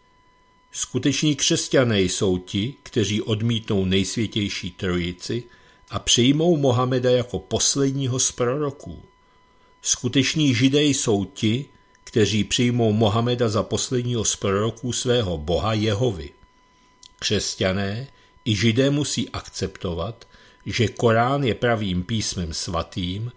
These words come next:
a že starý i nový zákon se mýlí a jsou sfalšované. Tvrzení ve starém a novém zákoně odporující Koránu jsou důkazem toho, že je káfiři překroutili.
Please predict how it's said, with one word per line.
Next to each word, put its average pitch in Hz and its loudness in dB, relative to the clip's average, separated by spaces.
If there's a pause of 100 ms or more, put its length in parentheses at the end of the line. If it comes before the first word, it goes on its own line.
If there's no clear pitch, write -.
(300)
a 107 -2
že 131 2
starý 147 0
i 110 0
nový 123 4
zákon 101 0
se 104 -2
mýlí 101 0
a 104 -4
jsou 117 0
sfalšované. 98 -4 (1000)
Tvrzení 120 2
ve 120 2
starém 104 0
a 110 -4
novém 104 0
zákoně 92 -2
odporující 107 -4
Koránu 95 -2 (360)
jsou 101 4
důkazem 104 0
toho, 104 -2 (300)
že 107 -2
je 87 0
káfiři 95 -2
překroutili. 101 -4